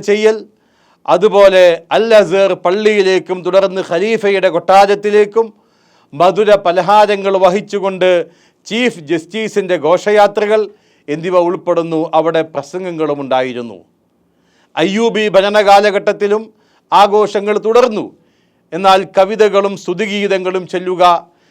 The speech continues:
ദരിദ്രർക്ക് പണം വിതരണം ചെയ്യുക തുടങ്ങിയ വ്യത്യസ്തമായ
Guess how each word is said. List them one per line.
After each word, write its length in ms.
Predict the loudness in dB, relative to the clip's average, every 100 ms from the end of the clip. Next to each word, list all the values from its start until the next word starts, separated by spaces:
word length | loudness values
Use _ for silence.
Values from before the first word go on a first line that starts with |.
| _
ദരിദ്രർക്ക് 600 | 0 2 2 0 -2 -4 -2
പണം 220 | 0 0 -2
വിതരണം 360 | -2 -2 -2 -6 -6
ചെയ്യുക 280 | -8 -2 2 2 0 _ _ -6
തുടങ്ങിയ 320 | -4 -2 -2 -2
വ്യത്യസ്തമായ 760 | -4 -4 -6 -2 0 2 2